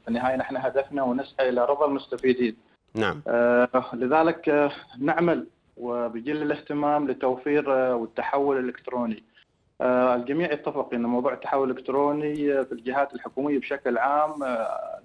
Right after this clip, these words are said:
Speaker 1: لكي نصل للحكومة الإلكترونية مطلب الجميع وضروري، مثل ما تطرقنا أنه هو فائدة لجميع الأطراف،
Speaker 2: نعم.
Speaker 1: مش فقط للجهة الحكومية لضمان سرعة وجودة تبسيط الإجراءات. لكن أيضا، آه، نبغى نوصل لرضا المستفيد، يعني نبغى نخفف منه أعباء المعاملات، ما نريد يتردد كثير إلى صالات المراجعين،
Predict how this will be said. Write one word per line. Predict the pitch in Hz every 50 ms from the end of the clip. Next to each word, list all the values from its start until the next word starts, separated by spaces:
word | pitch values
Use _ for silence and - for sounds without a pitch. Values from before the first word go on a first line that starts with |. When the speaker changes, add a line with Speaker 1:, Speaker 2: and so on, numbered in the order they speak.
| - -
Speaker 1:
لكي | - - -
نصل | 117 120 127 - - 123 120
للحكومة | 113 - - - 135 131 127
الإلكترونية | 123 123 - - 117 123 139 151 156
مطلب | 165 156 160 - 165 156
الجميع | 156 151 151 156 156 170 160 139 - - - - -
وضروري، | 113 117 117 131 135 151 160 156 135 113
مثل | 117 135 139 143 160
ما | 156 151 147
تطرقنا | - - 147 139 147 151 147 131 120 117
أنه | 117 117 123 120
هو | 123 127 127 127
فائدة | 123 - - 135 143 147 147 143 151
لجميع | 147 131 131 139 143 170 175 156
الأطراف، | 156 147 135 - 120 117 107 - - _ -
Speaker 2:
نعم. | 120 127 117 90
Speaker 1:
مش | - -
فقط | - 147 - - 147 143 -
للجهة | 131 131 127 120 123 127 135
الحكومية | 127 123 - 127 - 127 123 127 135 131 117 110 110 - _ _ _ _ _ _ _ _ _
لضمان | 123 113 117 117 117 113 117 117 123 123 123 120 -
سرعة | 127 117 107 113 113 -
وجودة | 113 107 120 120 120 113 110
تبسيط | 110 - 113 107 - 123 107 -
الإجراءات. | 113 107 101 107 110 123 131 131 120 - - - - _ _ _ _ _ _ _ _ _ -
لكن | 123 139 139 139 156 151
أيضا، | 165 180 180 190 185 180 196 202 202 202 196
آه، | 190 190 185 190 185 185 185 185 185 180 175 170 165 156
نبغى | 156 160 180 175 170 185
نوصل | 180 190 190 185 190 208 185 180
لرضا | 180 180 185 180 190
المستفيد، | 180 185 185 185 - 180 175 - 196 190 165 -
يعني | - 113 107 110 113 127
نبغى | 135 139 135 151 147
نخفف | - - 170 165 - - 160 160 151
منه | 160 160 165 165 160
أعباء | 156 156 135 131 135 135 151 156 147 147
المعاملات، | 143 139 139 143 147 143 147 151 160 156 127 - -
ما | 117 131 143
نريد | 143 - 160 156 151
يتردد | 147 139 - 143 151 147 151 143 -
كثير | - - - - 151 147 139
إلى | 131 131 131
صالات | - 131 131 135 135 -
المراجعين، | 135 135 135 135 135 131 127 131 135 139 147 147 127 107